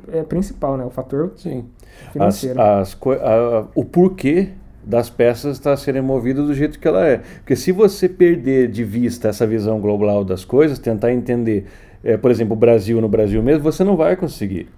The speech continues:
Speaker 1: Vai falar que foi uma má negociação no acordo da
Speaker 2: É.
Speaker 1: O C D E, isso daí é
Speaker 2: Ou senão,
Speaker 1: mentira.
Speaker 2: tal líder que não tinha uma plataforma boa, não tinha boas ideias, não era o Ciro Gomes, não, ele não conseguiu.
Speaker 1: É.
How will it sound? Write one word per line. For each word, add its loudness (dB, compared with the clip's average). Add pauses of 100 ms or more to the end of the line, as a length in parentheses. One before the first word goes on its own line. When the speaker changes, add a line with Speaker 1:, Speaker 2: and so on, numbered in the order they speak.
Speaker 1:
Vai -18
falar -8
que -18
foi 2
uma 0
má -2
negociação -2
no -2
acordo 0
da 2
Speaker 2:
É. 6
Speaker 1:
O 4
C 2
D 4
E, 2
isso -6
daí -2
é -6
Speaker 2:
Ou 6
senão, 4
Speaker 1:
mentira. 2
Speaker 2:
tal 4
líder -2
que -6
não -4
tinha -2
uma 0
plataforma 0
boa, 2
não 0
tinha -2
boas 2
ideias, 6
não 2
era 4
o 0
Ciro -2
Gomes, 2
não, 4
ele 6
não 2
conseguiu. -2
Speaker 1:
É. -12